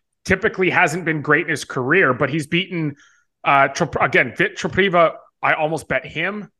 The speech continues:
in that first qualies match. He's a challenger player, but he is a clay quarter, uh, but very volatile.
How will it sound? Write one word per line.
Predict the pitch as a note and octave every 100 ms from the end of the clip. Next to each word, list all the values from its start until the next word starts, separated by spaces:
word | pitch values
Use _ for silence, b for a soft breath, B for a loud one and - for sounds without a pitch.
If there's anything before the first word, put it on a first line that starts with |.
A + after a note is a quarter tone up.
| -
in | D3+
that | C3 -
first | C#3+ C#3
qualies | - D3 C#3+
match. | C3+ C#3 -
He's | C#3+
a | C3
challenger | - A3 A#3+ F#3
player, | - F#3+
but | E3 D3+
he | D3
is | D3
a |
clay | - F3 D#3+
quarter, | - A#2+ A2 C#3+ _ _ _ -
uh, | C#3+ C#3+
but | F3+
very | D#3 G#3
volatile. | F3 G#3+ E3 - G#2 E2+